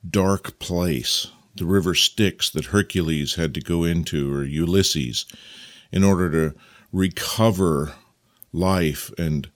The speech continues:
happiness and joy. We have to face these difficult things in order to move beyond them,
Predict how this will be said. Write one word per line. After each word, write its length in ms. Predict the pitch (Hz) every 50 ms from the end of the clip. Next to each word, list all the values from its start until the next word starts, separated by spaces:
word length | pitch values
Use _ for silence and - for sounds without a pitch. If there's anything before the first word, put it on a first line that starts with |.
| _ - _ _ -
happiness 600 | - 95 95 92 - 92 82 80 73 71 - -
and 140 | 80 80 71
joy. 320 | 87 90 87 85 82 78
We 100 | 76 82
have 140 | 90 90 -
to 80 | 85
face 480 | 80 - - - 120 127 131 120 - -
these 240 | - - 80 78 67
difficult 480 | - 98 - - - - 87 - -
things 580 | - 92 98 95 85 - 58 52 50 - - - _ - _ - - - - - - _ -
in 100 | 95 90
order 280 | 90 87 85 82 90 82
to 640 | - - 95 90 87 85 85 82 82 80 82 - - _ _ -
move 320 | 107 117 120 120 107 85
beyond 480 | - 98 90 85 85 92 92 90 82 -
them, 240 | - 50 50 -